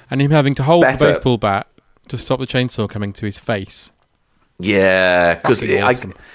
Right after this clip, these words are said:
Speaker 2: it, it's, it's, I would be <laughs> terrified in that
Speaker 1: Mm.
Speaker 2: situation, 'cause I would be like, "There's this, there's this, do I have enough wood between the blade in my <laughs> face to hold this back?"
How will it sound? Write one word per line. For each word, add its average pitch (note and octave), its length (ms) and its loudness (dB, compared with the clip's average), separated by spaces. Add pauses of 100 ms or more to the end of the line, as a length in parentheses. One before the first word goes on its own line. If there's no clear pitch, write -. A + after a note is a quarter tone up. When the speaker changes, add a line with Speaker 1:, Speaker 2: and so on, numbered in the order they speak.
(220)
Speaker 2:
it, - 180 -4
it's, D3+ 240 0 (120)
it's, D#3 240 -2
I D3 160 4
would D3 120 2
be A#2+ 120 -2
<laughs> - 140 -2
terrified G3 580 4
in F#3+ 180 4
that D#3 200 2
Speaker 1:
Mm. - 20 2
Speaker 2:
situation, D3+ 760 2 (320)
'cause C#3 200 2
I C#3+ 100 4
would C#3 160 4
be C3+ 120 4
like, A#2 280 4 (300)
"There's A#2+ 160 0
this, C#3+ 220 0
there's A#2 260 -2
this, C3 180 0 (160)
do C3 120 -2
I C#3 80 4
have D#3 140 0
enough C#3 280 0
wood A#2 420 0
between G2 360 -4
the F#2+ 60 -2
blade G2 320 2
in F#2+ 80 -4
my G2+ 200 0
<laughs> - 0 -
face A#2+ 400 0
to A#2 100 -2
hold A2+ 260 2
this B2 200 -2
back?" - 360 -2